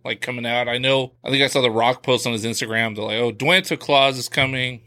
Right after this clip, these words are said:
and, but, you know, he posted that, like, a thousand times about other things, so I didn't realize it was, like, for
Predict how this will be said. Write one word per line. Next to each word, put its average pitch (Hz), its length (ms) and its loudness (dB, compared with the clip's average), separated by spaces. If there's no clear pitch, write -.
and, 127 220 -8
but, 147 160 0
you 165 180 -2
know, 135 80 2
he 135 140 2
posted 147 380 -2
that, 131 100 4
like, 123 160 -2
a 117 40 -6
thousand 120 360 2
times 120 240 -2
about 113 200 0
other 127 180 2
things, 127 320 -4
so 110 80 -4
I 117 40 -2
didn't 117 140 -4
realize 113 300 -2
it 113 40 -4
was, 107 120 -6
like, 104 180 -8
for 117 540 -2